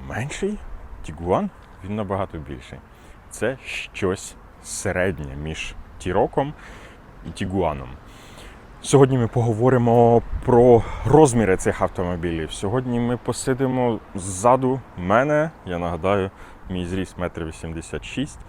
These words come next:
Я налаштую сидіння під мене, я проїдусь на цьому автомобілі, потім сяду позаду себе і ми подивимось, скільки місця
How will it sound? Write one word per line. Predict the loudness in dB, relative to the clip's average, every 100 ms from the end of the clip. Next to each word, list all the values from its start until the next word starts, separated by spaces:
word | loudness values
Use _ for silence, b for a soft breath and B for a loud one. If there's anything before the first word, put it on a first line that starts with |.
| B B B -8
Я | -6
налаштую | -4 -4 -4 -6 -6
сидіння | -10 -10 -10 -12 -10
під | -6
мене, | -4 -2 -4 B B B B -10
я | -10
проїдусь | -8 -8 -8 -12
на | -14
цьому | -12 -10 -10
автомобілі, | -12 -12 -10 -6 -6 -6 -6
потім | -8 -6 -8
сяду | -8 -10 -6 -4 -4 -6 -8 B B -6
позаду | -6 -6 -8 -8
себе | -6 -4 -2
і |
ми | -4
подивимось, | -6 -8 -6 -6 -6 -10 -14
скільки | -14 -8 -8 -6 -8 -10 -10
місця | -8 -8 -10 -14